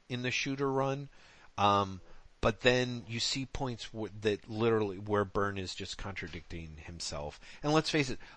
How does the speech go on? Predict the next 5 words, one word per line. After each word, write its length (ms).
the 120
whole 380
Pit 360
storyline 960
is, 720